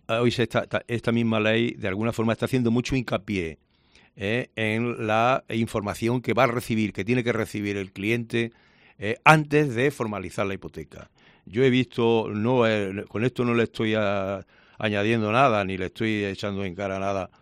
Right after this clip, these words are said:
a, a, a los, a la, a, a los notarios, ¿no? Pero tú antes ibas al, al, al esto y se suponía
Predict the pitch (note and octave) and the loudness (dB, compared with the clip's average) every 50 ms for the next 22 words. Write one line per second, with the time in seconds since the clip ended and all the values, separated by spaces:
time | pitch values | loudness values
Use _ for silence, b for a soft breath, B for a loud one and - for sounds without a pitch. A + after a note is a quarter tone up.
0 | B B B B B B B B B _ - - - A2 G2+ F#2+ G2 G2 F#2 F2+ | B B B B B B B B B _ -20 -16 -8 -4 -2 -2 0 -2 -2 -4
1 | F2+ F#2 G#2 G2+ - - G#2 G2 F#2+ G2 F#2+ F#2+ F#2+ F2+ G2 G2+ G2 F#2+ F#2 - | -4 -6 -6 -6 -6 -4 -4 -4 -4 -4 -4 -4 -6 -6 -6 -6 -8 -8 -8 -8
2 | G#2+ G2 - - G#2 F#2+ F2+ F2+ F#2+ F2+ F2+ - D#3 E3+ E3+ C#3 G#2 F#2+ F#2 G#2+ | -8 -8 -8 -6 -6 -6 -6 -6 -8 -8 -2 0 2 2 2 0 -2 -4 -4 -4
3 | B2 - - G#2 G2 F#2 F2+ - A2+ B2 B2 A#2+ B2+ B2+ C3 C3 B2+ A#2+ B2 B2 | -6 -6 -4 -6 -6 -6 -4 -2 -2 -2 0 0 2 2 4 4 4 4 2 2
4 | B2+ - C#3 B2+ B2+ C3 C3 C3 B2+ - B2 B2 B2 C3 B2+ C3+ - - C3+ C3 | 0 0 0 -2 -2 -2 -2 -4 -4 -2 -2 -2 -2 -2 -4 -4 -4 -4 -2 0
5 | C3+ B2+ - D#3+ - - C#3+ B2 - - B2 - - G2+ G#2+ C3+ F3 G3 E3 D3+ | -2 -2 0 -2 0 2 2 2 2 2 0 0 0 -2 0 2 2 4 4 2
6 | F#3+ - | 2 -2